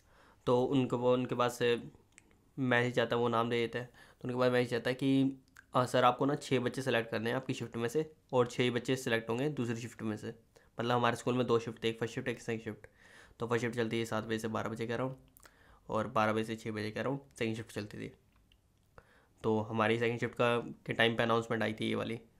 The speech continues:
मतलब मेल आया था सर को। तो उन्होंने पांच बच्चों के नाम तो यही थे, अब छठे बच्चे का नाम भी देना था उन्हें। तो उन्होंने ट-, और ट्रायल, फिर दोबारा से ट्रायल करवाए, तो उन्हें एक और बच्चा मिल गया, उसका नाम था आकेश।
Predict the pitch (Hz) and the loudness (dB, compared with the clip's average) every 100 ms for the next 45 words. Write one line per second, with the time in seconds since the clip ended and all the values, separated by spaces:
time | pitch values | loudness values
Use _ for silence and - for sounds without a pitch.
0 | _ 120 110 107 110 107 104 107 117 110 | _ -8 -4 -2 0 0 -2 -6 -8 -8
1 | - - _ _ - _ _ _ - - | -8 -12 _ _ -20 _ _ _ -20 -16
2 | - 113 110 107 107 107 - - - 110 | -8 -4 -2 0 0 -2 -6 -18 -2 0
3 | 110 - 120 113 110 110 110 107 113 123 | 0 -2 -2 2 2 2 0 0 0 -4
4 | - - _ - 110 123 117 117 113 117 | -6 -16 _ -8 -6 0 4 4 4 0
5 | 113 110 113 113 _ _ _ 117 113 113 | 2 0 -4 -10 _ _ _ -6 -4 0
6 | 113 110 110 110 110 - _ 117 120 120 | 0 0 0 -2 -6 -16 _ 2 2 4
7 | 120 123 120 - 123 123 120 123 120 123 | 4 4 2 0 -2 0 0 2 2 2
8 | - 120 120 120 113 110 110 110 107 107 | -2 0 0 0 0 4 4 2 -2 -4
9 | 110 - 117 117 135 123 120 113 113 113 | -6 -2 2 2 0 0 2 2 0 -4
10 | 107 110 107 - _ - 123 - 117 113 | -4 -6 -8 -12 _ -10 -8 0 2 4
11 | 113 123 117 107 110 - | 6 6 6 4 0 -4